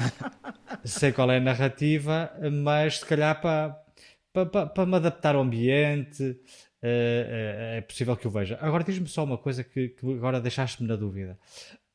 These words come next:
Lá está, o primeiro foi um, um espetáculo em três D, aliás, foi a minha prenda de aniversário para a minha avó nesse Natal,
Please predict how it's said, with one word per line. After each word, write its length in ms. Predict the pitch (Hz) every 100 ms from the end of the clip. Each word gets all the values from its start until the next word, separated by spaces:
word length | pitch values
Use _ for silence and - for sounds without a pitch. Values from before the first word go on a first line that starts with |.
| -
Lá 220 | 139 131
está, 200 | - 117
o 100 | 113
primeiro 640 | 143 143 143 151 147 143
foi 460 | 127 - 131 127 135
um, 420 | 113 113 - 117
um 40 | 113
espetáculo 760 | - - 123 - 123 117 127
em 40 | 117
três 340 | 127 120 107
D, 280 | 110 120 135 - _
aliás, 560 | - 107 110 104 92 - - - - _
foi 220 | - 131
a 20 |
minha 160 | 123 127
prenda 320 | 131 127 120
de 60 |
aniversário 500 | 120 120 113 - 117
para 140 | 113 117
a 20 |
minha 220 | 113 113
avó 540 | 110 107 117 107 101 _
nesse 300 | 117 110 -
Natal, 540 | 123 113 120 117 104